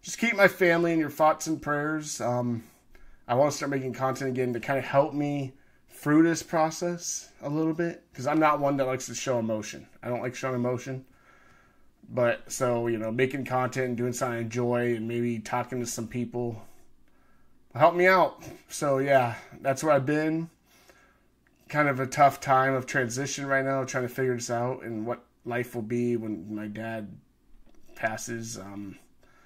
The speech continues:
keep my family in your, your thoughts and prayers, and screw cancer, man. It, it sucks, and I don't wish it upon anybody or anybody's family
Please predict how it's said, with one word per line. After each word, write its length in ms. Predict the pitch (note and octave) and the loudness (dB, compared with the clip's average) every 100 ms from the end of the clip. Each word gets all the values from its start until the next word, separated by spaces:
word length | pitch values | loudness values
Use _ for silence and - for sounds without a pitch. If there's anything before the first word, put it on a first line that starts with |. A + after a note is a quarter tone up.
| _ _ - | _ _ -4
keep 140 | D#3 | -2
my 100 | C3 | -2
family 640 | - D3+ C#3+ D3 D3 D3 | -4 0 2 2 2 2
in 160 | C#3 C#3 | 0 0
your, 220 | C3+ - - _ _ _ _ | -2 -4 -8 _ _ _ _
your 120 | - B2 | -12 2
thoughts 340 | C#3 C3+ - | 4 4 2
and 120 | C3 | -6
prayers, 480 | - C3+ C#3+ D3 C3+ | 0 0 2 -2 -4
and 320 | A2+ A#2 G#2+ - - - - - - | -6 -6 -6 -12 -20 -20 -20 -20 -16
screw 400 | - - E3 D3+ | -12 0 4 4
cancer, 500 | C3+ A#2+ A2+ F#2+ F#2+ | 2 -4 -4 -10 -10
man. 360 | G2+ G#2 G#2 | -10 -10 -10
It, 180 | G#2 - | -10 -10
it 160 | A2+ - | -12 -8
sucks, 680 | B2 A#2 - - - - _ _ _ _ - | -4 -4 -4 -10 -12 -12 _ _ _ _ -10
and 140 | A#2 | -4
I 100 | A#2 | -2
don't 180 | A#2+ A#2 | -2 -2
wish 300 | B2+ B2 - | -2 -4 -2
it 100 | A#2+ | -4
upon 320 | A2+ B2 A#2 | 0 0 2
anybody 680 | B2 B2 A#2+ B2 B2+ B2+ - _ _ _ | 0 0 0 0 0 -4 -8 _ _ _
or 100 | B2 | -2
anybody's 360 | A#2+ A#2 A#2 - | -2 0 -4 -4
family 540 | C3 B2+ C3 C3 B2+ | 0 0 0 -6 -8